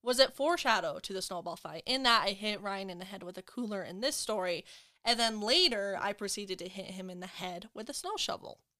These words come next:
And let me know which weapon was your favorite between a cooler and a snow shovel <laughs> with hashtag bird brain.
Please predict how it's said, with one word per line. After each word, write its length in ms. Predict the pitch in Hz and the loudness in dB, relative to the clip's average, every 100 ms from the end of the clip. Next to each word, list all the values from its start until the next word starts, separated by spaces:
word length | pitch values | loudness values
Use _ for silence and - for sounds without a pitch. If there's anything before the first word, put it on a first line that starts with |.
| _ _ _ _ _ _ _ | _ _ _ _ _ _ _
And 180 | 285 302 | 0 6
let 220 | 320 330 | 8 8
me 120 | 349 320 | 8 8
know 460 | 269 262 254 240 | 10 12 10 6
which 400 | 226 226 294 - | 0 0 2 4
weapon 380 | 277 262 262 226 | 6 6 6 2
was 180 | 240 269 | 2 4
your 120 | 233 | 0
favorite 340 | - 208 185 190 | 0 -2 -2 -4
between 380 | 190 202 196 | -6 -6 -6
a 100 | 202 | -6
cooler 300 | 196 202 190 | -6 -4 -4
and 120 | 180 185 | -6 -6
a 40 | |
snow 260 | - 190 196 | -4 -2 -2
shovel 480 | - 202 208 220 - - - 415 | 0 0 4 2 2 -8 2 2
<laughs> 380 | 466 - - - | 2 -6 -10 2
with 220 | 254 262 - | 4 4 2
hashtag 720 | 277 294 - 285 262 240 208 | 2 4 2 2 2 2 -4
bird 340 | 208 214 196 | -2 -2 -4
brain. 560 | 180 185 180 160 73 | -4 -4 -4 -6 -8